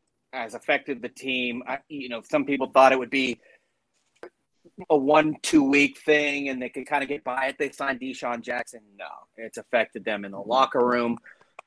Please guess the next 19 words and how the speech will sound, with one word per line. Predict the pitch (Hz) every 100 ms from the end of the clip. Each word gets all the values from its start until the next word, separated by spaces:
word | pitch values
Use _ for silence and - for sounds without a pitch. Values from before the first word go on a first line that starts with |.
| -
on | 110 104
the | 98
field. | - 135 135 127 127 - 110
I |
don't | 107 123 -
wanna | 120 113
put | - 110 -
rumors | 101 117 143 151 147
out | 170 147 -
there. | 143 139 135 127 _ _ _ _ _
There | 104 104
was | 104 107 107 107 104 98 -
a | 104 104
unsubstantiated | 104 - - _ - 135 127 143 120 120
rumor | 110 123 127 123
that | 110 101
another | 98 104 120 131 131
Alabama | 123 127 120 123 120 117
player | - 127 123 127 123